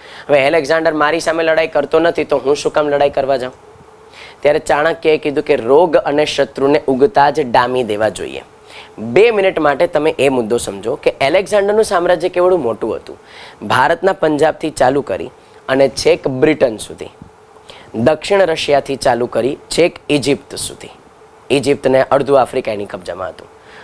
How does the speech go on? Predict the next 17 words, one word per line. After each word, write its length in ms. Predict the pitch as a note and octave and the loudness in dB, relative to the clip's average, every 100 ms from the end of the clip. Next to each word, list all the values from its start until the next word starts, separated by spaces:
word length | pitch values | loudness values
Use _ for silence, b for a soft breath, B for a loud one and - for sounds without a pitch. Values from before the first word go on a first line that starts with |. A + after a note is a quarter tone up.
| B - | B -2
આવડું 380 | D#3 D#3+ G3 A3+ | 0 2 4 4
મોટું 240 | F#3+ F#3 | 4 2
સામ્રાજ્ય 440 | E3+ D3+ D3 D3 - | 0 0 0 0 0
અલેક્ઝાન્ડર 540 | C3+ C3+ A2 G#2+ G#2 | 2 0 0 -4 -6
પાસે 320 | G#2 G2+ - | -6 -6 -6
હતું, 240 | G#2+ A2 F3+ | -6 -4 0
પણ 120 | F3 | 0
અલેક્ઝાન્ડરની 640 | - D3 B2+ D3 C#3 C3+ | 2 0 2 0 0 -2
સેના 260 | B2+ C#3 D#3+ | -2 -2 -2
ખાલી 240 | C#3+ D#3+ | -4 -6
ચાલીસ 400 | - B2 A#2+ A#2 | -2 -2 -2 -6
હજારની 380 | G2+ G2 F#2 E2 | -8 -8 -8 -14
હતી. 220 | - - B B B B - | -16 -20 B B B B -4
આની 240 | E3 A3 | 0 0
સામે 280 | G3+ G3 G#3 | 0 2 0
ધનનંદ 640 | B2 E3+ A3 B3 G#3+ G3 | 2 0 2 2 2 2
પાસે 460 | - B2+ A#2 - | 2 0 0 -8